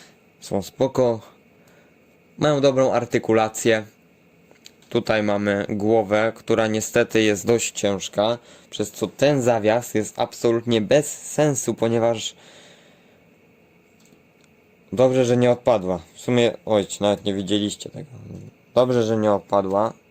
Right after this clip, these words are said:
Teraz trzymałem bardziej. Więc tak, ogólnie trzyma się na zawiasach. Tym tutaj, który też odpada, więc jest bez sensu. Najwięcej tutaj robi ten zawias klipsowy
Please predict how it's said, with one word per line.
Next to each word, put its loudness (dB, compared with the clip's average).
Teraz 0
trzymałem -2
bardziej. -2
Więc -4
tak, -6
ogólnie 2
trzyma 0
się -4
na 2
zawiasach. -2
Tym -4
tutaj, 0
który -2
też 0
odpada, 0
więc -6
jest -4
bez -2
sensu. 0
Najwięcej 0
tutaj 0
robi 0
ten 0
zawias 0
klipsowy 0